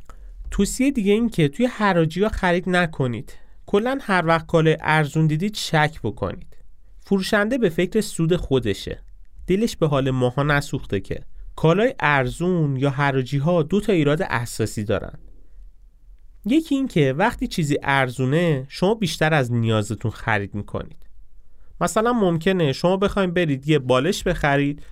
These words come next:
می‌بینید که آقا تخفیف ویژه گذاشته، شما مجبور می‌شین سه تا بالش بخرید.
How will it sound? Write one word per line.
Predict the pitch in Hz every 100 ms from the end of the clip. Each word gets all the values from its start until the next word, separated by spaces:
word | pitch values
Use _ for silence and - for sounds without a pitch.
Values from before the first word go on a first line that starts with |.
| -
می‌بینید | 175 190 247
که | 247
آقا | 220 202
تخفیف | - 180 - 196 180
ویژه | 156 170 165 247
گذاشته، | 247 233 240 - 247 247 - -
شما | - 165
مجبور | 165 170 165 175 214
می‌شین | 208 226
سه | - -
تا | 196 135
بالش | 117 107 -
بخرید. | 110 - 104 -